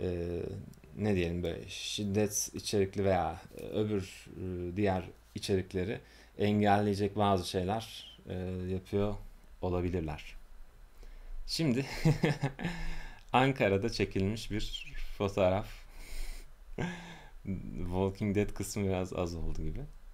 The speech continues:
Bir de tam yetki verelim. Ama old photograph da diyoruz ya, ondan biraz mesela. Az öncekini kaydettim mi ben, bir dakika? Etmişim. Yani hani,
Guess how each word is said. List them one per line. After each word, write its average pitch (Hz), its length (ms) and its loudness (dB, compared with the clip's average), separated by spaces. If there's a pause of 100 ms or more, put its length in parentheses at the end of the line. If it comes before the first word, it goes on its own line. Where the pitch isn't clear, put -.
(420)
Bir 101 120 0
de 110 120 -2
tam 120 240 2
yetki 98 320 0
verelim. 80 240 0
Ama 113 180 0
old 110 220 4
photograph 110 640 -2
da 101 120 0
diyoruz 107 300 0
ya, 87 80 -2
ondan 92 440 2
biraz 80 300 -4
mesela. - 260 -8 (460)
Az - 140 0
öncekini 95 360 -2
kaydettim 95 460 -4
mi 85 120 0
ben, 82 200 -4
bir 85 60 -6
dakika? - 280 -10 (1160)
Etmişim. - 480 -6
Yani 98 140 2
hani, 110 280 0